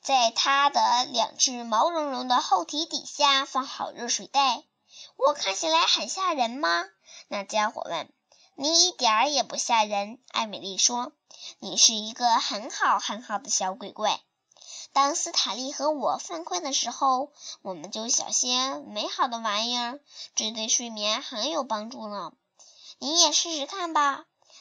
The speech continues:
”“那我试试吧。”那家伙说。他打起哈欠来，嘴巴张得那么大，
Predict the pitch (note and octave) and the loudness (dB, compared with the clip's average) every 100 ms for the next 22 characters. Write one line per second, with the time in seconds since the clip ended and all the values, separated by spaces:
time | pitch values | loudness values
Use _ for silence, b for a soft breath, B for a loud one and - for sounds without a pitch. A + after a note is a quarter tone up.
0 | B F#4 E4+ C4+ - E4 E4+ D4 D4+ C4+ | B 0 2 4 4 2 -2 -2 2 4
1 | C#4 D#4 A#3+ G#3+ A3+ A3+ - - - C4 | 2 -2 -8 -6 0 0 0 -2 0 0
2 | - _ - B B B D4+ D#4+ - C#4 | -6 _ -20 B B B 2 2 4 2
3 | - - - D#4 D#4 C#4 A3+ G#3 E3 - | 2 -2 -2 -2 -2 -2 2 2 2 -4
4 | B B - F#3+ E3 E3+ - C#4+ C4 C#4 | B B -10 -2 0 0 -2 -4 -4 -4
5 | F#4+ F4 G#3+ G#3+ D#3+ C#4+ | -6 -6 -4 0 0 -2